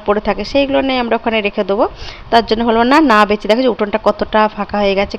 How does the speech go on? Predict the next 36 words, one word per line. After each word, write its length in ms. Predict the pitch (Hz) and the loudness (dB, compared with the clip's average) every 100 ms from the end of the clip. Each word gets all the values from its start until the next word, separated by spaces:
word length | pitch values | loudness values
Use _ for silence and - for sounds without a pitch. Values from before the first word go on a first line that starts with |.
| - | -8
কি 80 | |
সুন্দর 460 | 226 - 196 190 202 | -8 -8 -6 -4 -4
হয়ে 180 | 202 175 | -2 -2
গেছে 220 | 180 - | -2 -6
এখন, 200 | 196 233 - - - - - - | -6 -8 -10 -18 -20 -20 -20 -12
দারুণ 380 | 180 180 185 180 | -8 -6 -6 -8
দারুণ 300 | 165 175 190 | -8 -6 -6
হয়ে 120 | 180 | -4
গেছে। 160 | 165 170 | -4 -4
এখন 200 | 180 233 | -6 -4
দেখতে 280 | 180 - 254 - | -4 -4 -6 -6
খুব, 160 | - - | -8 -6
খুব, 120 | 262 - | -6 -6
খুব 200 | - 254 | 0 0
সুন্দর 440 | - - 202 196 226 | 0 -6 -4 -2 0
লাগছে। 520 | 202 190 175 - 302 - - - - | 2 0 0 -2 -2 -4 -14 -14 -10
আর 80 | 196 | -4
আমাদের 320 | 180 185 180 - | -2 0 0 -2
টিনের 300 | - 175 175 170 | -2 -2 -2 -2
ঘরটাও 340 | 165 - 262 | -6 -2 0
একদম 460 | 294 185 - 294 403 - | 0 -2 0 0 0 0
কমপ্লিট 500 | 359 381 359 339 339 | -2 0 2 2 4
হয়ে 240 | 294 269 | 4 4
গেছে। 340 | 254 233 - 220 208 202 190 185 185 - - - - - | 4 0 0 0 2 0 0 -2 -6 -10 -16 -16 -18 -2
চলো 440 | - 311 294 285 | 4 6 8 8
আজকের 360 | 254 233 214 240 | 8 4 4 0
মতো 220 | 233 233 | 0 0
এখানে 180 | 233 226 | -2 -2
টাটা, 220 | 214 214 | -2 -2
বাই 140 | 208 208 | 0 0
বাই, 140 | 202 | 0
গুড 240 | 233 - 415 | -2 -2 0
নাইট। 640 | 359 - - - - - | 0 0 -2 -4 -4 -4
আমাদের 220 | 247 247 | -2 0
নতুন 280 | 254 233 277 | -2 -2 -2
ঘর 140 | 226 | 0